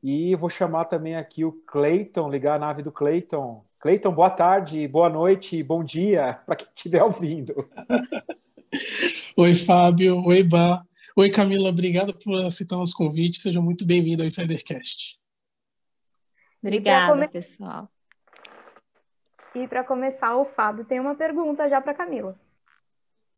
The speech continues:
Speaker 1: Chegou aqui a minha vez de fazer a primeira pergunta pra Camila, pra gente esquentar os motores dessa nave do Insidercast, terceira temporada.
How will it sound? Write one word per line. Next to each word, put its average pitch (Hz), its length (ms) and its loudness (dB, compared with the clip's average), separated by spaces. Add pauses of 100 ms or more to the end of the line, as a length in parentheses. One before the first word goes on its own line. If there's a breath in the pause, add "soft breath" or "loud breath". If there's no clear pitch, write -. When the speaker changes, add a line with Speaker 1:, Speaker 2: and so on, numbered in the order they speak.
(120)
Speaker 1:
Chegou 127 520 -4
aqui 151 280 -6
a 170 60 -4
minha 175 240 -6
vez 156 340 -4
de 156 60 -16
fazer 143 260 -2
a 147 80 -4
primeira 151 380 -6
pergunta 160 560 -8
pra 160 140 -4
Camila, 147 420 -4
pra 139 160 -6
gente 147 80 -14
esquentar 151 500 0
os 160 100 2
motores 160 760 0
dessa 147 340 0
nave 147 400 0
do 139 120 -6
Insidercast, 143 920 0
terceira 147 460 -6
temporada. 151 960 0